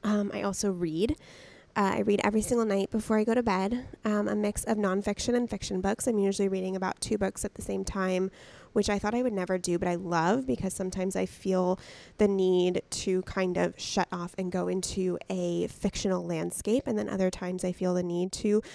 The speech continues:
learn new tools to cope with my mental illness. So just depending on how I feel, or I wanna learn more about how to grow a small business, you know, an entrepreneurial book or a spiritual book. So depending on my mood that night, I either read a fiction or a nonfiction book.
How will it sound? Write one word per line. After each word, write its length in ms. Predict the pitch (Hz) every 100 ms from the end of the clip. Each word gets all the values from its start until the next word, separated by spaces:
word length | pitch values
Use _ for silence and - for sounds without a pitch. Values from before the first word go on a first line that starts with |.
| - -
learn 260 | 208 254 262
new 140 | 202
tools 420 | 190 196 180 180 -
to 100 | 196
cope 240 | 180 -
with 160 | 175 -
my 140 | 175
mental 480 | 175 170 185 180 175 -
illness. 500 | 180 - - - -
So 400 | - 214 196 190
just 220 | 202 -
depending 480 | 196 - 185 180 185
on 240 | 185 180 180
how 240 | 170 180
I 80 | 175
feel, 300 | - 180 180
or 220 | 220 233
I 120 | 220 202
wanna 220 | 208 208
learn 240 | 208 208
more 300 | 208 214 220 - - - -
about 240 | 214 208 190
how 320 | - 214 214
to 120 | - 208
grow 220 | 214 214
a 40 |
small 280 | - 247 254
business, 500 | 180 175 165 196 -
you 100 | 196
know, 120 | 185
an 80 | 185
entrepreneurial 800 | 196 208 - 233 254 247 220 190
book 260 | 185 180 - -
or 160 | 180
a 80 | 190
spiritual 480 | - 277 269 - 196
book. 280 | 185 - -
So 340 | - 196 196 - - - -
depending 560 | 220 - 233 240 254 -
on 400 | 214 208 202 202
my 320 | - 190 180 180
mood 680 | 185 254 294 175 175 180 -
that 160 | 175 -
night, 440 | 175 170 262 -
I 220 | 330 196 190
either 280 | 196 185 185
read 240 | 185 -
a 80 | 196
fiction 420 | - - - 202 -
or 160 | 220
a 20 |
nonfiction 540 | 240 392 - 226 - -
book. 280 | - -